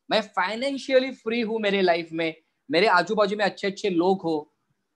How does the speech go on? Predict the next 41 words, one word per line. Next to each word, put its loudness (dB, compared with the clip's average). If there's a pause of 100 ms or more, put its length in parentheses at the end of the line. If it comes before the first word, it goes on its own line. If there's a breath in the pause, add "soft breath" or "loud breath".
(300)
सबको 4
लगता 2
है 2
कि -8
लाइफ 0
में -4
सक्सेसफुल 0
हो 2
जाए, 4
yes 2
or 8
no? -4
सबको -4
लगता 0
है 4
कि 4
नहीं -6
कि -6
लाइफ 4
में 2
सक्सेसफुल -2
होना 0
है? -6 (500)
दुनिया 4
के 0
सात 2
से 0
सात 2
सौ 0
करोड़ 2
लोगों 2
को 2
लगता 2
है 4
कि -10
मुझे 4
लाइफ 2
में 0
सक्सेसफुल -2
होना -2
है, -12